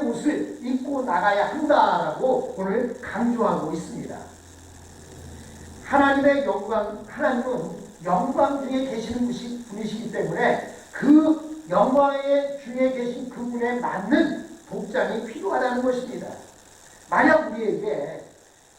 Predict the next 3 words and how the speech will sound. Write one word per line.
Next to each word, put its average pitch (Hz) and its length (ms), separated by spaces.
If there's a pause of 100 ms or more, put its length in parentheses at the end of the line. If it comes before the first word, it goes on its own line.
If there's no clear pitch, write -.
(160)
영광의 269 880 (320)
옷이 269 300
없으면 254 680